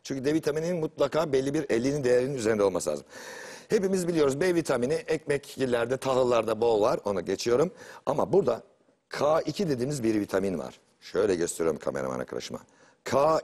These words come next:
iki vitamini. K iki vitamini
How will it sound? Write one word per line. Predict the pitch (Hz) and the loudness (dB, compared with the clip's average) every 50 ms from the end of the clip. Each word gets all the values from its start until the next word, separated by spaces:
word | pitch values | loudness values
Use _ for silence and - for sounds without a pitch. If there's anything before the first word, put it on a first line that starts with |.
| - | -2
iki | - 113 - 123 107 | -6 -4 -2 -2 -2
vitamini. | 90 - - - 69 69 65 60 - - _ _ _ _ _ _ _ _ _ _ - - - - - - _ | -2 -2 -2 -4 -4 -6 -8 -10 -12 -16 _ _ _ _ _ _ _ _ _ _ -20 -20 -20 -20 -20 -16 _
K | - - 165 185 196 | -2 0 2 2 2
iki | 180 - 196 196 | 2 0 0 -2
vitamini | 208 - 175 139 113 113 139 170 | 0 0 0 0 0 0 -2 -4